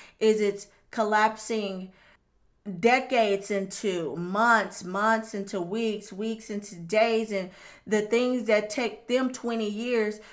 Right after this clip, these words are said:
you get to collapse time and really benefit from their expertise.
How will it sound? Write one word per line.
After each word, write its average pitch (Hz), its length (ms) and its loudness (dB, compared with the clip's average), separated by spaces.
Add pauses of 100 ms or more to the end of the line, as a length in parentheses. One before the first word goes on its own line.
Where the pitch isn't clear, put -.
(160)
you 240 200 0
get 247 180 -6
to 254 80 -6
collapse 202 500 -2
time 202 720 0 (380)
and 208 440 0
really 240 720 -4
benefit 226 800 0
from 202 300 0
their 208 340 0
expertise. 208 840 -4